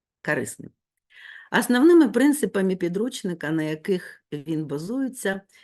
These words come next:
ми обрали принцип зв'язку навчання з практичною діяльністю, принцип науковості,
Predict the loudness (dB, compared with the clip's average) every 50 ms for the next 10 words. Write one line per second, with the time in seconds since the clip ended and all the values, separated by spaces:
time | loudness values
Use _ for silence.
0 | _ _ -4 -4 -2 -2 -2 -2 -2 -2 -2 -2 -4 -4 -4 -4 -4 -4 -6 -6
1 | -10 -12 -12 -10 -8 -8 -8 -8 -8 -8 -6 -6 -6 -6 -8 -8 -8 -6 -4 -4
2 | -4 -4 -6 -8 -10 -10 -12 -12 -12 -8 -8 -6 -6 -6 -6 -8 -6 -6 -6 -6
3 | -6 -6 -4 -2 -2 0 0 0 0 -2 -2 -4 -6 -6 -6 -6 -6 _ _ _
4 | _ -20 -20 _ _ 2 4 4 4 4 2 -2 -4 -4 -4 -4 -4 -6 -6 -2
5 | 0 0 2 2 0 -4 -6 -8 -8 -6 -6 -6 -6